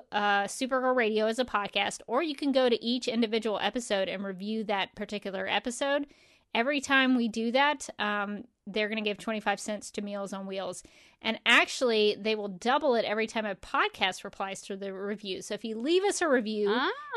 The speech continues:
Speaker 1: and we respond to it, we can double our efforts. So it's really easy to review a podcast. Visit the podcast page on Podchaser. You can search for Supergirl Radio up at the top.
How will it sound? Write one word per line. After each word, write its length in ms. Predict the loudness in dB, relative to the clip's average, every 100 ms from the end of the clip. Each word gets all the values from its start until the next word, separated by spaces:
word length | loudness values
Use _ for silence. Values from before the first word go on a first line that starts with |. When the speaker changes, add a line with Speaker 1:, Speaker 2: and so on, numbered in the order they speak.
| 2
Speaker 1:
and 220 | 2 4
we 140 | 2 0
respond 720 | -2 -4 -4 -2 2 2 0
to 200 | 0 0
it, 280 | 0 -4 -12 _ _ _ -6
we 120 | -4
can 240 | -2 -2
double 480 | 2 2 2 -2 -2
our 140 | 0 0
efforts. 520 | 0 -4 -8 -10 -14 -10
So 360 | 0 2 2 -4 _ _ _ _ _ _ _ -18 -10
it's 120 | 2
really 240 | 4 4
easy 500 | 4 2 2 2 -2 -6
to 120 | -8
review 260 | -2 -2
a 40 | 0
podcast. 520 | 0 0 2 0 0
Visit 240 | -6 -8
the 60 | -8
podcast 500 | -2 -2 -2 -6 -6
page 200 | -8 -6
on 120 | -10
Podchaser. 640 | -2 -2 -2 -6 -4 -6 -8
You 80 | -10
can 200 | -14 -10
search 380 | -8 -8 -10
for 120 | -12 -12
Supergirl 420 | -12 -12 -10 -6
Radio 300 | -6 -6 -10
up 100 | -14
at 80 | -20
the 60 | -12
top. 420 | 0 2 2